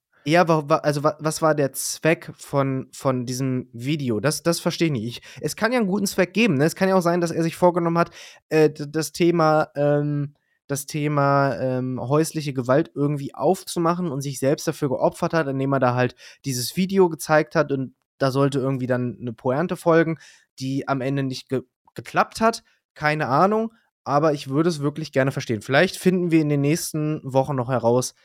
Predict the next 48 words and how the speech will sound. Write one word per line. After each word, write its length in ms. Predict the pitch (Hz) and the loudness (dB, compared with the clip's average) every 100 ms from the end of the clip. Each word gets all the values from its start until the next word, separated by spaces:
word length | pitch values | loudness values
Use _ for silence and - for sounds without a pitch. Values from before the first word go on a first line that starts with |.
| _ _ | _ _
was 180 | 120 143 | -2 -2
es 100 | 160 | -2
damit 240 | - 127 - | -2 0 2
auf 160 | 185 | 2
sich 180 | 190 185 | 0 -2
hat. 160 | 170 - | -4 -2
Er 100 | 131 | -4
hat 80 | 131 | 0
ja 80 | 135 | -2
jetzt 120 | - | -2
so 60 | 127 | -4
ein 60 | |
bisschen 220 | 123 - | -4 -2
eine 80 | 123 | -4
Pause 420 | - 151 180 190 | 0 4 4 4
angekündigt 640 | 151 165 156 - 160 156 - | 2 0 -2 -4 -4 -4 -6
und 60 | |
hat 120 | 131 - | -10 -6
gesagt, 200 | 127 95 | -4 -2
„Ey, 100 | 139 | -4
ich 120 | - | -4
mach 160 | 131 | -8
jetzt 140 | 139 - | -8 -8
erstmal, 460 | 120 127 117 113 - _ _ - | -8 -4 -2 -4 -6 _ _ -6
äh, 180 | 117 | -6
keinen 300 | 117 127 123 | -2 0 0
neuen 220 | 120 117 117 | 0 0 2
Content. 440 | 175 180 180 151 | 2 2 0 -2
Das, 160 | 127 131 | -2 -2
was 160 | 123 | -4
ich 80 | - | -2
vorgedreht 540 | - 156 147 127 135 | 0 2 0 -2 0
habe, 200 | 135 127 | 2 0
das 140 | 113 - | 0 0
kommt 180 | 170 180 | 0 0
jetzt 140 | 165 | -2
noch 120 | 156 | -4
in 100 | 147 | -2
den 220 | 147 143 - _ _ | -4 -4 -8 _ _
nächsten 420 | 143 147 143 143 | 0 0 0 0
Wochen, 360 | 131 139 156 143 - _ | 2 2 0 -4 -10 _
aber 560 | - 123 127 123 127 120 | -2 2 4 6 4 4
was 180 | 120 - | 0 -2
Neues, 580 | 123 127 131 127 - - | 0 2 2 0 -6 -8
ähm, 560 | 113 110 110 110 104 104 _ _ _ _ | -4 -2 -2 -4 -8 -12 _ _ _ _
kommt 500 | - 127 120 120 - _ _ _ _ _ | -2 -2 -2 -8 -20 _ _ _ _ _
dann 300 | 120 113 107 | 0 0 -4
erstmal, 580 | 113 117 - 110 104 | -4 -4 -4 -6 -6